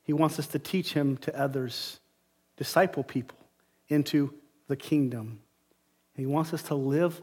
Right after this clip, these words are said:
a life that is totally and solely committed to his will and to his glory and has nothing to do with our will and our glory and what happens to our neighbor. Jesus,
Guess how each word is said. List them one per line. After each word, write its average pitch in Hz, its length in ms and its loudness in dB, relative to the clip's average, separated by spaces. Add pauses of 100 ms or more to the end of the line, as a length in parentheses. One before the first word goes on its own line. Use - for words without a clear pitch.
a 165 60 -8
life 127 520 -4 (360)
that 135 120 -4
is 120 160 -8
totally 170 720 0 (340)
and 135 140 -2
solely 127 680 0 (220)
committed 143 400 2
to 127 80 -4
his 160 360 0
will 117 380 -4 (320)
and 135 120 -4
to 131 80 0
his 160 380 0
glory 110 520 -10 (400)
and 123 80 -8
has 120 200 -6
nothing 135 280 -2
to 139 80 -8
do 127 200 -4
with 120 180 -8
our 127 180 -4
will 107 380 -12 (440)
and 123 140 -8
our 110 200 -8
glory 107 480 -10 (320)
and 117 100 -8
what 117 120 -8
happens 113 360 -8
to 120 180 -10
our 107 100 -10
neighbor. 104 380 -12 (920)
Jesus, 147 320 2